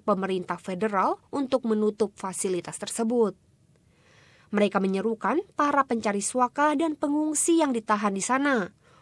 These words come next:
untuk dibawa ke Australia menyusul tuduhan baru pelecehan tahanan di Nauru dan tuduhan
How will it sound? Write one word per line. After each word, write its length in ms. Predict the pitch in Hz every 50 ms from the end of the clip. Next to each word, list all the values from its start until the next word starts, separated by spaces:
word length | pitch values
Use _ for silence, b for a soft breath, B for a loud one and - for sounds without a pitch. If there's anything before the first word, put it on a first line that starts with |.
| b b 240
untuk 240 | 247 214 220 214
dibawa 480 | - 208 202 185 196 185 185 185 175 175
ke 80 | - -
Australia 720 | - - - - - 302 339 349 320 285 233 220 247 330 427 -
menyusul 720 | 381 330 320 302 302 311 311 285 - - - 339 339 320
tuduhan 720 | - - 285 254 220 226 240 233 214 - 233 220 202 190
baru 320 | 196 196 202 208 226 214 214
pelecehan 640 | 202 185 180 170 - - 214 190 - 240 233 208 190 -
tahanan 400 | - 175 - 190 185 180 175 170
di 80 | 170 175 170
Nauru 480 | 170 170 175 196 254 277 277 302 359 415 - _ b b b b b b b b b b b b
dan 160 | 202 208 196
tuduhan 640 | 196 - 208 196 208 277 294 262 - 262 254 330